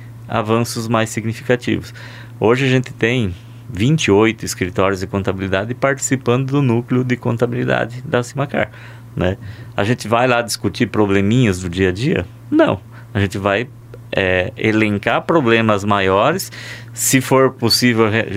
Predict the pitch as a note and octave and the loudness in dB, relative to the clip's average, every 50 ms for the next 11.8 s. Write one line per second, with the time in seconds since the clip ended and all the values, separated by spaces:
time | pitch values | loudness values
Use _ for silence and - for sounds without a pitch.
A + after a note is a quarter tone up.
0 | G2+ G2 G#2 G#2+ G#2+ G#2 G#2 F#2+ G2 G#2 G2+ G2+ G2 G2 G#2 G#2 G#2 G#2 G2+ G2+ | 0 2 2 2 0 0 -2 -2 0 0 0 0 0 0 0 0 2 2 0 0
1 | G2+ G2 F#2+ F#2+ G2 F#2 G2 G2 F#2+ - - - - F2 F2 G2 G#2 G#2 - G#2 | 0 0 0 0 0 0 0 0 -2 -4 -8 -8 -4 -2 0 0 0 0 0 0
2 | F#2+ G2 G2+ G2+ F#2+ F#2+ G2 A2 C3+ D3+ A3 C#4 - - - - - - - - | 2 2 2 0 0 0 0 0 0 0 -2 -4 -4 -6 -16 -16 -16 -16 -18 -16
3 | - - - A#2+ A#2+ C#3 E3 F#3 E3 E3 F3 F3+ - G3+ F#3+ G3 G3 F3+ E3+ D3+ | -10 0 2 4 6 6 6 4 4 4 2 2 2 2 4 4 4 4 4 2
4 | C#3 C#3 D#3+ F3+ F#3 G#3 G3 E3+ - - - C#3 D#3 G#3 - - - - D3+ F3 | 4 4 4 4 4 4 2 2 0 2 0 2 2 0 -2 -2 2 4 4 6
5 | G#3 - - C#3+ C#3 C3 B2 A#2 - B2+ A#2 A#2+ - D3 B2+ A#2+ G#2+ G2+ A#2 D#3 | 4 4 2 0 0 0 0 0 0 -2 -2 0 0 2 4 4 4 4 2 2
6 | F#3 - D3 A2 G2+ - A#2+ A2+ A2+ A2+ - G2+ G2 - G#2 G2 F2+ - - - | 2 2 2 2 2 2 2 -2 -2 -2 -2 -4 -2 -2 -2 -2 -4 -4 -2 -2
7 | G#2 C3 D3 - - - - A2 G#2+ G2+ - G#2+ G2+ F#2+ - - - G2+ G#2+ B2+ | 0 0 -2 -4 -6 -6 -4 -4 -4 -2 0 0 0 0 -2 0 2 2 4 4
8 | D#3 D#3+ C#3+ C3 C3 - - - - - - - - - G2+ G2 F#2+ F#2 F#2+ F#2 | 2 2 0 -2 -2 -4 -16 -16 -16 -18 -16 -10 -4 0 2 2 4 4 4 2
9 | F#2 F#2 - - - A#2 A2+ A#2 A#2+ A#2+ - C#3+ C#3+ A#2 A2+ A#2+ C3 C3 - E3+ | 2 0 0 0 -2 0 0 0 0 0 2 2 2 2 2 0 0 0 0 0
10 | E3+ - - C#3 C3 C3+ C3+ - - - - F#2+ G2 G2+ G2 - - A#2+ A2+ G#2 | 0 2 0 2 2 2 -2 -4 -8 -4 -2 0 0 0 -2 -2 -2 -2 0 0
11 | - A#2+ A#2 B2 A#2+ A#2 - B2+ A#2+ B2 B2+ B2+ B2 A2+ G2+ | 0 -2 -2 -2 -2 -2 2 2 2 2 4 2 2 2 0